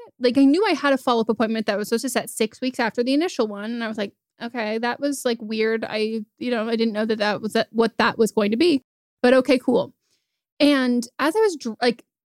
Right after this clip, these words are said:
getting ready for the appointment, I was telling him, I was like, "Oh, I really don't wanna go. Like, I don't even remember, like, what the fuck are we doing on this appointment?" He was like, "Oh, well, you know, it's, like, probably the other stuff that, like, you were supposed to do." And I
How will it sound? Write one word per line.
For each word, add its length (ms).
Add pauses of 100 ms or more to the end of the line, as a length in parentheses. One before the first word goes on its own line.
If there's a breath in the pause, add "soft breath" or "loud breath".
(140)
getting 320
ready 280
for 140
the 60
appointment, 240
I 40
was 100
telling 120
him, 40
I 20
was 140
like, 100
"Oh, 220
I 140
really 240
don't 120
wanna 160
go. 340
Like, 180
I 40
don't 120
even 140
remember, 260
like, 180
what 200
the 80
fuck 200
are 40
we 80
doing 280
on 100
this 120
appointment?" 360
He 60
was 60
like, 120
"Oh, 80
well, 100
you 100
know, 180
it's, 100
like, 140
probably 220
the 100
other 160
stuff 320
that, 260
like, 240
you 100
were 60
supposed 220
to 60
do." 120
And 160
I 220